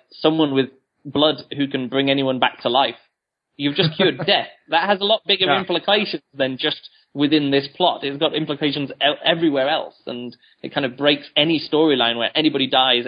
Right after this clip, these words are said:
Speaker 1: ever if you've cured death. And the same with time travel. As soon as that's introduced, the, the story suddenly has to be about time travel or be about the effects of,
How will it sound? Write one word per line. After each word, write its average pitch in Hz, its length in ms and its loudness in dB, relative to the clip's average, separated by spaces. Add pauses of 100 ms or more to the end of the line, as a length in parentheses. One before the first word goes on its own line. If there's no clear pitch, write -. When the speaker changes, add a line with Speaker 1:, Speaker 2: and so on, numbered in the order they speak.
Speaker 1:
ever 127 380 -2
if - 160 -6
you've 120 160 -8
cured 117 300 -4
death. 110 180 0 (300)
And 156 100 -4
the - 40 -4
same 160 140 2
with 131 120 -4
time 160 220 2
travel. 107 240 -2
As 110 120 -8
soon 175 160 0
as 143 80 -6
that's 131 200 0
introduced, 135 520 -2 (300)
the, 139 220 -2 (120)
the 135 460 -4
story 160 340 2
suddenly 139 340 0
has 156 180 -2 (100)
to 151 100 -4
be 143 220 0
about 135 380 -2
time 147 260 -4
travel 107 300 -4
or 107 120 -2
be 120 140 -2
about 120 220 0
the 123 80 -6
effects - 400 -4
of, 120 220 -2